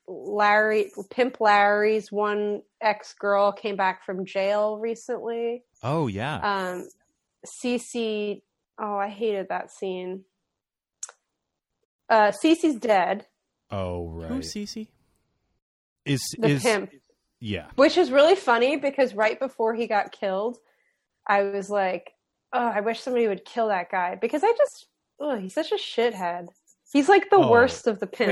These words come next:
Speaker 1: pimps.
Speaker 3: was
Speaker 2: He,
Speaker 3: that Method
Speaker 2: he
Speaker 3: Man?
Speaker 2: No,
Speaker 3: No.
Speaker 2: no, no, no, no. Um, but C-, yeah,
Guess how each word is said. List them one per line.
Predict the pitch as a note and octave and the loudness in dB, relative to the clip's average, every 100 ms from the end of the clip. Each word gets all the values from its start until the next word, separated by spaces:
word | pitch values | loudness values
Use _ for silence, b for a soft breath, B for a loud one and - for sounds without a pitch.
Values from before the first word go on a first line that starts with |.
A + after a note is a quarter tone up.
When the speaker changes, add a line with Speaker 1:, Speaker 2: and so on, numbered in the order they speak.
| F3+ - | -2 -6
Speaker 1:
pimps. | D3+ F3 | -6 0
Speaker 3:
was | F#3+ | 4
Speaker 2:
He, | |
Speaker 3:
that | A3 F#3 | 4 4
Method | F3 F#3+ | 2 2
Speaker 2:
he | A3+ | 0
Speaker 3:
Man? | C#4 D#4+ - _ _ _ - | -2 -4 -14 _ _ _ -6
Speaker 2:
No, | B2+ C3 B2+ | 0 2 2
Speaker 3:
No. | A#2+ | 2
Speaker 2:
no, | A2+ G#2+ | -2 -2
no, | G2+ F#2+ | -4 -6
no, | |
no. | F2+ E2 - _ _ _ _ G#2+ | -8 -12 -16 _ _ _ _ -6
Um, | G#2 G2 F#2+ - | -4 -4 -8 -12
but | A#2 C3+ - | -2 0 0
C-, | - - - | -8 -12 -6
yeah, | C#3 G#2 | -4 -4